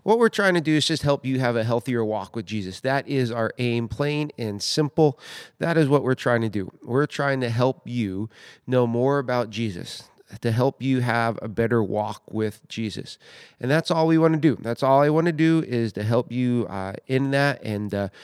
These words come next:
hopefully, uh, we've been able to do that over the last, uh, couple episodes. And, um, you know, we still have a lot of things planned moving forward, uh, with this. Hopefully, uh, in the next couple episodes, I'll be able to tell you something else I've been working on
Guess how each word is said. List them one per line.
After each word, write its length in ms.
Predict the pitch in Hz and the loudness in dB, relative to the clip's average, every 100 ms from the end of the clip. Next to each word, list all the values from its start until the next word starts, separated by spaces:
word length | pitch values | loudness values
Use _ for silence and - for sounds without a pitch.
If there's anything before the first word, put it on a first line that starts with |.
| - - - | -20 -20 -10
hopefully, 520 | - 208 175 202 190 165 | 2 2 4 2 2 4
uh, 180 | 151 | 4
we've 140 | 147 147 | 4 4
been 120 | 147 | 4
able 280 | 151 139 123 | 4 2 0
to 80 | 117 | 0
do 240 | 139 151 | 2 2
that 200 | 147 139 | 2 2
over 180 | 127 120 | 2 2
the 80 | 113 | -2
last, 440 | 117 123 117 - | -2 -4 -4 -6
uh, 200 | 117 107 | -6 -4
couple 300 | - 123 107 | -2 -2 0
episodes. 800 | 131 139 - 131 131 131 113 - - | -2 -2 -2 0 0 0 -4 -12 -10
And, 480 | 107 101 98 98 | -8 -6 -8 -8
um, 320 | 101 95 90 90 _ _ _ _ _ _ _ _ - | -8 -6 -8 -14 _ _ _ _ _ _ _ _ 0
you 60 | |
know, 80 | 127 | 2
we 140 | 139 | 4
still 180 | 143 156 | 2 4
have 140 | 143 123 | 4 4
a 20 | |
lot 220 | 123 131 | 2 2
of 80 | 127 | 0
things 260 | 131 127 | -4 -6
planned 380 | - 123 123 120 | -6 -2 0 0
moving 260 | 117 104 101 | -2 -4 -4
forward, 500 | - 120 120 120 - | 2 4 4 2 0
uh, 200 | 98 101 | -8 -6
with 180 | 101 - | -6 0
this. 220 | 131 - | 0 0
Hopefully, 640 | - 175 - 170 196 185 - - - - | 2 2 2 2 4 4 -2 -14 -20 -6
uh, 360 | 113 110 110 110 | -2 0 0 -2
in 80 | |
the 100 | 117 | -4
next 460 | 120 123 165 - - | -4 -4 -6 -6 -4
couple 300 | 156 - 127 | -4 -2 -2
episodes, 600 | 110 - 135 151 147 135 | -2 -4 -2 2 2 2
I'll 120 | 110 | -2
be 160 | 107 120 | 0 0
able 200 | 117 110 | 2 0
to 80 | - | 0
tell 120 | 117 | -2
you 100 | 113 | -2
something 340 | 127 107 104 | -4 -6 -4
else 240 | 110 120 117 | -2 -2 -4
I've 120 | 104 | -4
been 140 | 107 | -2
working 360 | 117 120 117 117 | -2 -2 -2 0
on 240 | 117 117 | 0 0